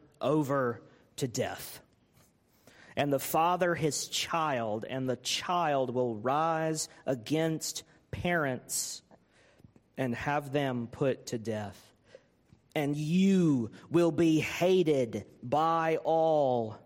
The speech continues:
for my name's sake. But the one who endures to the end will be saved. When they persecute you in one town, flee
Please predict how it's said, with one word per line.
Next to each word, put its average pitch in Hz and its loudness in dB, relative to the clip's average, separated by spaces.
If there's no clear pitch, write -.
for - -2
my 147 0
name's 143 -2
sake. 101 -8
But 175 2
the 170 4
one 165 2
who 165 4
endures 156 4
to 160 0
the 143 -2
end 165 2
will 135 2
be 135 -2
saved. 139 0
When 165 2
they 202 2
persecute 202 0
you 190 4
in 190 2
one 196 2
town, 160 0
flee 185 0